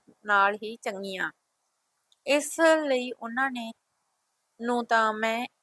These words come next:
ਕੁਝ ਵੀ ਨਾ ਦੱਸਿਆ, ਪਰ ਇਹ ਗੱਲ ਪੱਕੀ ਸੀ ਕਿ ਮੈਂ ਬਹੁਤ ਖੁਸ਼ ਹਾਂ ਤੇ ਉਹ ਵੀ ਖੁਸ਼ ਹੋ ਗਏ। ਪਰ ਅਸਲ ਵਿੱਚ ਇਹ ਤਾਂ ਸਾਡੇ ਘਰ ਵਿੱਚ ਹੀ ਚੱਲ ਰਿਹਾ ਸੀ। ਇਹ ਕਿੱਦਾਂ ਠੀਕ ਹੁੰਦਾ? ਮੇਰੀ ਇੱਕ ਸਹੇਲੀ ਜੋ ਪਹਿਲਾਂ ਹੀ ਵਿਆਹੀ ਸੀ,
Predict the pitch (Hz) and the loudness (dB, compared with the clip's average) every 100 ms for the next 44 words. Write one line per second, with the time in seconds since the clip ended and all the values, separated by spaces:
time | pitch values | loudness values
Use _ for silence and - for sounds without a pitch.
0 | _ 233 220 214 220 214 226 220 - 196 | _ -2 -2 -4 -8 -4 -4 -4 -10 -2
1 | 190 190 226 - 233 233 240 - 220 - | -2 0 -2 -2 -2 -2 -4 -4 -8 -8
2 | 214 233 220 208 240 240 214 208 190 196 | -12 -10 -8 -8 -8 -4 -4 -2 0 0
3 | - - 185 - 180 185 196 240 - 220 | -2 -6 -6 -4 -2 -2 -4 -10 -8 -6
4 | 247 - 202 202 180 160 190 - _ - | -6 -4 -4 -2 -4 -4 -8 -14 _ -20
5 | _ - 262 262 - 220 - 240 240 226 | _ 4 4 4 -2 -4 -4 -8 -6 -4
6 | 196 - - 202 202 240 - 240 254 294 | -4 -8 -14 -8 -6 -6 -6 -6 -4 -4
7 | 277 220 220 - 285 269 220 - 226 247 | -2 -2 -4 -4 -2 -2 -6 -8 -10 -2
8 | 269 262 262 247 240 - 233 - _ _ | 0 2 0 0 -2 -2 -12 -16 _ _
9 | 285 - 254 233 302 294 240 254 208 170 | -14 -12 -8 -2 -2 -2 -8 -8 -4 -4
10 | - 202 214 214 220 220 - - 254 247 | -4 -2 0 2 0 -4 -4 -8 -2 -2
11 | 196 202 240 247 220 208 220 247 233 247 | -2 -8 -6 -4 -2 -2 -2 -2 -6 -4
12 | 220 175 392 415 - | 0 2 0 -8 -16